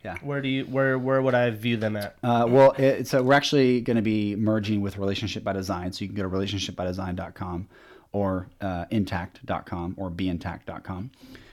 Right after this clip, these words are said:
Speaker 1: Um, and again, we just, we teach, uh, on-site workshops. We have a couple Zoom workshops.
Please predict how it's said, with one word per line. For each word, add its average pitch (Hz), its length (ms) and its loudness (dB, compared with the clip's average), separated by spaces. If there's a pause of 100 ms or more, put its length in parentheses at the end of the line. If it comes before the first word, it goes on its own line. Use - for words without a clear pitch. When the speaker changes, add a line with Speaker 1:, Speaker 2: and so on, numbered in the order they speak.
(140)
Speaker 1:
Um, 101 440 -2
and 113 280 2
again, 147 320 2
we 110 160 0
just, 120 240 -4
we 113 100 0
teach, 123 340 -4
uh, 110 280 2
on-site 113 640 2
workshops. 104 480 -4
We 151 100 -2
have 175 120 0
a - 20 -2
couple 135 220 -4
Zoom 107 240 0
workshops. 123 560 -6